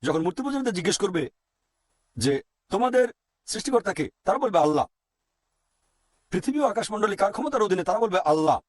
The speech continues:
কে সকল প্রাণীর জীবন ও মৃত্যু দেন? তারা বলবে, "আল্লাহ।" মূর্তি পূজারী, মুশরিক। তারপর আল্লাহ বলছেন, কেন তোমরা অন্য কাউকে শরিক করছো? তোমরাই বলছো সমস্ত ক্ষমতা আল্লাহর,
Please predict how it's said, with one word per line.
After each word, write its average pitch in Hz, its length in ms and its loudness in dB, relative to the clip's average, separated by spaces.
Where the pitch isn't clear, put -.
কে 294 200 2
সকল 233 280 -2
প্রাণীর 220 260 0
জীবন 240 240 -2
ও 247 40 0
মৃত্যু 233 300 -4
দেন? 208 180 0
তারা 220 180 2
বলবে, 214 200 0
"আল্লাহ।" 156 380 0
মূর্তি 208 200 -4
পূজারী, 190 300 -4
মুশরিক। 151 360 -4
তারপর 262 240 0
আল্লাহ 233 200 2
বলছেন, 208 340 -2
কেন 269 220 0
তোমরা 285 240 0
অন্য 214 180 2
কাউকে 196 200 -2
শরিক 170 220 -4
করছো? 143 340 -6
তোমরাই 226 320 2
বলছো 302 240 -8
সমস্ত 190 260 -8
ক্ষমতা 170 300 -2
আল্লাহর, 185 420 2